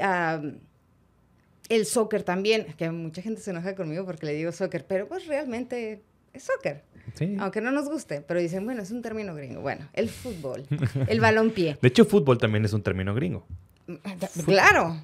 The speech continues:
Speaker 2: O sea.
Speaker 1: Ah, bueno, ¿quién cree? No son los gringos quienes crean esto, pero sí es una, eh, eh, es en Inglaterra, ¿no?
Speaker 2: Claro.
Speaker 1: Entonces, pues es
Speaker 2: Es
Speaker 1: una
Speaker 2: anglosajón.
Speaker 1: lengua.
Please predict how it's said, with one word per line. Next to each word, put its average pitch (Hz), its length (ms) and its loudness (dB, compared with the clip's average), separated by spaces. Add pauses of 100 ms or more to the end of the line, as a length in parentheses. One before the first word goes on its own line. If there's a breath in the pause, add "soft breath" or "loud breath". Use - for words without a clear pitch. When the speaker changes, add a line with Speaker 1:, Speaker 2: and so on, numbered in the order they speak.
Speaker 2:
O - 40 -20
sea. - 160 -8
Speaker 1:
Ah, - 100 -6 (220)
bueno, 214 400 2
¿quién 196 240 2
cree? 254 320 4
No 214 240 4
son 262 160 -2
los 269 160 2
gringos 208 340 2
quienes 165 320 -4
crean 165 360 -2
esto, 160 260 -4
pero 185 160 2
sí 160 140 -8
es 151 120 -10
una, 151 440 -6
eh, 151 200 -4
eh, 156 160 -6
es 160 280 -10
en 147 280 -4
Inglaterra, 190 580 -2
¿no? 175 80 -8
Speaker 2:
Claro. 185 160 -6
Speaker 1:
Entonces, 151 440 -6 (180)
pues 151 140 -10
es 143 80 -12
Speaker 2:
Es 139 60 -12
Speaker 1:
una 151 140 6
Speaker 2:
anglosajón. 156 580 6
Speaker 1:
lengua. - 40 -12